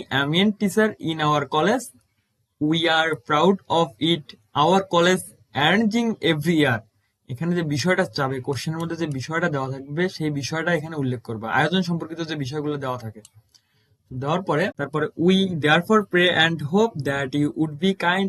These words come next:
enough to grant our request and arrange।"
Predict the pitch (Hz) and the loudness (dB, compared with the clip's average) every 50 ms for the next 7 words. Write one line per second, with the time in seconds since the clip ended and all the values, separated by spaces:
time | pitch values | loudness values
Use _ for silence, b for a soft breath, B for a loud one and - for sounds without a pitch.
0 | - - - 170 180 185 190 185 _ - 190 180 160 143 135 147 151 156 165 170 | -4 -4 -2 0 2 2 0 0 _ 2 2 2 2 0 0 2 2 2 2 0
1 | 170 - - 143 147 151 147 147 143 143 143 131 - 190 190 196 190 - _ _ | -2 -4 -2 0 2 2 2 2 0 -2 -2 -2 2 4 4 4 4 0 _ _
2 | _ _ _ _ _ _ _ _ - 139 143 143 143 147 143 - - - 151 151 | _ _ _ _ _ _ _ _ -8 -4 -2 -2 -2 -4 -6 -4 0 2 2 2
3 | 156 160 151 135 | 2 0 -2 -4